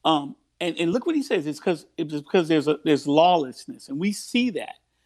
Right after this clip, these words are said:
as we enter these last days. We see things that are not just, and we see, you know, evil prevailing. So what happens is it, it erodes at the love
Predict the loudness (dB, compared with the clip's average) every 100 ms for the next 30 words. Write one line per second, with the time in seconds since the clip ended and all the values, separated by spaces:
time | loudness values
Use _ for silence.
0 | _ _ -6 -2 -2 -4 -6 -6 -4 -4
1 | -4 -4 -6 -4 -6 -2 0 0 -2 -4
2 | -6 -6 -6 -10 -16 -20 -20 _ _ _
3 | -2 -2 -2 0 2 2 -4 -10 _ _
4 | _ _ _ _ _ _ _ _ _ _
5 | _ _ 0 2 0 0 0 0 -4 -6
6 | 0 2 2 -2 -16 -8 -4 -4 -4 -6
7 | -8 -2 0 0 -4 _ _ _ _ _
8 | _ _ _ _ _ _ -2 -2 -2 -2
9 | 2 4 2 -2 -8 -4 2 2 4 4
10 | 4 2 -2 -12 _ _ _ _ _ _
11 | _ _ _ _ 0 2 4 2 -2 -6
12 | -6 -8 -10 -10 -10 -10 -8 -6 0 0
13 | 0 -2 2 6 6 6 4 0 -6 -8
14 | -6 -6 -6 -4 -2 -2 -6 -14 -20